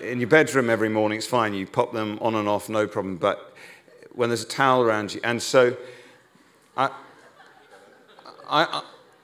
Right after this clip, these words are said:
I thought, "I'm not an idiot. I know my, my, my friends here are gonna try and embarrass me if I try and get changed.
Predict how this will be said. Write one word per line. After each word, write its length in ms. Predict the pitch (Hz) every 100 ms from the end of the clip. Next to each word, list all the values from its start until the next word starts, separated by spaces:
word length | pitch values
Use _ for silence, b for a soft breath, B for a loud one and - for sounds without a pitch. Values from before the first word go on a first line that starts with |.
| -
I 140 | 156
thought, 320 | 156 165 143 -
"I'm 240 | 135 139
not 160 | 143 156
an 60 |
idiot. 520 | 131 117 117 113 113 -
I 220 | 104 120
know 240 | 123 127 120
my, 280 | 117 110 107 -
my, 200 | 110 110 110
my 140 | 113 107
friends 420 | - 131 117 -
here 160 | 110
are 80 | 101
gonna 200 | 98 104
try 180 | 92 107
and 80 | 98
embarrass 400 | 104 104 101 -
me 100 | 98
if 160 | 90 98
I 100 | 95
try 200 | - 98
and 80 |
get 120 | 92 -
changed. 340 | 107 92 101